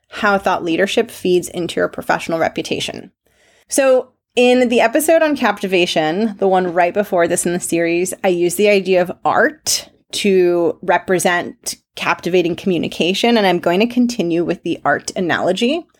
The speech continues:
so that you can understand just how freaking important thought leadership is. So the way that I want you to think about it is <laughs> I want you to imagine that instead of employees in a company, I want you to imagine you're,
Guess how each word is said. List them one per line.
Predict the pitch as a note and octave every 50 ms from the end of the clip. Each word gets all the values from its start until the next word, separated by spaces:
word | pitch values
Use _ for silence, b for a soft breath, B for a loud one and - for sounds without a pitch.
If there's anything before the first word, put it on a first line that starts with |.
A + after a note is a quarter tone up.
| b b b b b b
so | b - G#3+
that | G3+ F#3+
you | - F#3 F#3+
can | F3 - G3+
understand | G3+ G3+ G3 G3+ F#3+ - - F#3 F3+ F3 E3+ D#3+ -
just | - - F3 F#3 F#3 - -
how | - - - E3+ E3+ E3+
freaking | - - - F3+ F3+ - - A3+ D#3+
important | - F#3+ - - - - E3 - - A3 A#3 A#3+
thought | - - - -
leadership | D#3 D#3 D#3 D#3 - - - D3 - -
is. | D#3+ - - - - - - _ _ _ _ _ _ _ _ -
So | - - - - - - D#4 C4 G3+ D3+ F#3 B3 C4+ A#3+ - _ _ _ _ -
the | G#3+ G#3+
way | G#3+ G#3 A3+ A3+ C4
that | D4+ F4 F#4
I | F4+
want | C#4+ A#3+ A#3 A#3+ A#3+
you | A3 G3
to | G3
think | - - F#3+ F#3 -
about | F#3+ G#3 G#3+ A#3 B3+
it | C#4+ D4+ D#4 - - _ -
is | G#3 G3+ F#3 F#3+ A#3 A#3 A#3+ A#3 - -
<laughs> | -
I | B3 C#4+ B3
want | A#3 A#3+ A#3+ B3
you | C4 C#4
to | C4
imagine | B3 A3 G3 F#3 F#3+ G3 G3 A3 G#3
that | G3 F#3 F3+ - - _ _ _ _ _ _ _ _ _ _ _ -
instead | G#3+ G#3 G#3 G3+ - A3+ A3+ A#3
of | A#3+ A#3+ A#3+ - - -
employees | A3+ G#3 G3+ F#3+ - - G3+ F#3+ F#3 F#3 F#3+ G3+ A3+ C4+ D4 C4+ A#3+ A#3+ -
in | G3 F#3+ F#3
a | F3 E3+
company, | - - G#3+ A3+ A#3 - C#4 D4 D#4 D#4 D4+
I | - F#3
want | G3 G3 G3 G3 -
you | G#3
to | G3+
imagine | G3+ F#3+ F3+ F3+ F3+ F#3 F#3
you're, | F3+ E3+ F3 E3+ - -